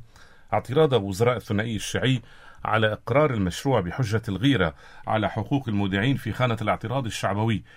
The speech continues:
لأنهم يعلمون يقينا محدودية قدرة الحكومة في هذا المجال، سيما وأن رئيس مجلس النواب نبيه بري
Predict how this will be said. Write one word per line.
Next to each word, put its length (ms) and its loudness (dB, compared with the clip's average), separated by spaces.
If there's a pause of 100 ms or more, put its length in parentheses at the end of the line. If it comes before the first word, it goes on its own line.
(100)
لأنهم 440 0
يعلمون 380 -2
يقينا 420 -2
محدودية 500 -2
قدرة 480 -6
الحكومة 380 -4
في 160 -4
هذا 140 0
المجال، 400 0 (320)
سيما 360 0
وأن 240 -2
رئيس 320 -2
مجلس 460 -4
النواب 240 -2
نبيه 240 -2
بري 340 -2